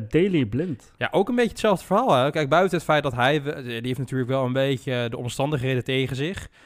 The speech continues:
Speaker 2: Die voetbalt natuurlijk wel met, eh, ja, twee keer een hart, eh, probleem, eh, in zijn achterhoofd. Dat begrijp ik heel goed, dat je van wat nerveuzer bent. Dat speelt natuurlijk mee.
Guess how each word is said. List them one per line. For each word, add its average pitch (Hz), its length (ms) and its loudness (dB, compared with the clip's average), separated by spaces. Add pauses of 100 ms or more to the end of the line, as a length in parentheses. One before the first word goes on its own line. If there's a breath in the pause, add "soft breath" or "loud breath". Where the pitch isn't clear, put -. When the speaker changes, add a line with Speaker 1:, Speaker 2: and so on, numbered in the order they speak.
(180 soft breath)
Speaker 2:
Die - 100 -10
voetbalt 135 220 0
natuurlijk 123 300 -4
wel 131 160 2
met, 127 260 -2
eh, 113 340 -4
ja, 113 160 -4
twee 139 320 -2
keer 127 260 -4
een 120 80 -6
hart, 117 360 -4
eh, 143 360 0 (100)
probleem, 143 720 -4
eh, 127 180 -10
in 131 100 -8
zijn - 120 -6
achterhoofd. 139 320 -4
Dat 139 100 -6
begrijp 127 240 -2
ik 127 60 -2
heel 110 100 -6
goed, 135 120 -6
dat 123 120 -6
je 120 80 -4
van 107 220 -6 (340 soft breath)
wat 135 120 -4
nerveuzer 135 420 2
bent. 135 260 0
Dat 131 140 -4
speelt 117 220 -2
natuurlijk 113 340 -4
mee. 117 280 -4